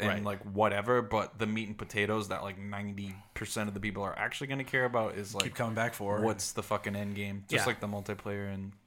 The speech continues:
Speaker 1: cod.
Speaker 2: And
Speaker 3: Yeah.
Speaker 2: it, and it looks like they didn't fuck too much of it up. Like, it looks very familiar in the trailers and stuff like that. So
Speaker 3: Yeah.
Speaker 2: um,
Speaker 3: Looks good.
Speaker 2: yeah, very
Speaker 1: So,
Speaker 2: excited
Speaker 1: yeah,
Speaker 2: for that
Speaker 1: and the,
Speaker 2: game.
Speaker 1: well, they, the way they keep supporting their games, like,
Speaker 2: Yeah.
Speaker 1: they're just gonna take every, you know, they've been working on that for what, th-,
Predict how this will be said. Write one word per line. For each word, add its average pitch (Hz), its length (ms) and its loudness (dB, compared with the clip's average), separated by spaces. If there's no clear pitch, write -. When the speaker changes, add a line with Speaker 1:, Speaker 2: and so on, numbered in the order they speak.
Speaker 1:
cod. 98 340 -2
Speaker 2:
And 143 120 0
Speaker 3:
Yeah. 165 80 4
Speaker 2:
it, 147 40 -8
and 170 140 2
it 190 60 4
looks 185 200 4
like 214 140 8
they 202 100 8
didn't 196 220 6
fuck - 260 0
too 196 120 2
much 180 180 4
of 160 100 0
it 156 80 6
up. 165 140 10
Like, 123 160 2
it 120 140 0
looks 143 160 4
very 131 300 8
familiar 120 580 2
in 113 180 -6
the 104 60 -4
trailers 120 480 0
and 104 100 -8
stuff - 220 -6
like 104 160 -6
that. 101 240 -4
So 98 340 -2
Speaker 3:
Yeah. 156 200 2
Speaker 2:
um, 95 400 -6
Speaker 3:
Looks 147 160 4
good. 120 240 2
Speaker 2:
yeah, 104 220 -2
very 104 200 0
Speaker 1:
So, 131 200 -2
Speaker 2:
excited 147 80 4
Speaker 1:
yeah, 160 140 8
Speaker 2:
for 110 60 4
that 110 100 2
Speaker 1:
and 107 80 2
the, 107 40 4
Speaker 2:
game. 110 60 4
Speaker 1:
well, 110 100 0
they, 113 180 -2
the 113 80 -2
way 120 100 4
they 107 120 2
keep 113 200 -6
supporting 104 520 -2
their 92 160 -6
games, 101 560 -4
like, 101 280 -4
Speaker 2:
Yeah. 101 60 -10
Speaker 1:
they're 113 140 4
just 113 180 -2
gonna 101 140 0
take 101 260 -2
every, 101 320 0
you 120 140 -2
know, 101 140 -2
they've 113 120 -2
been 143 140 0
working 127 240 4
on 117 100 4
that 113 160 2
for - 100 -4
what, 104 220 -2
th-, - 140 -16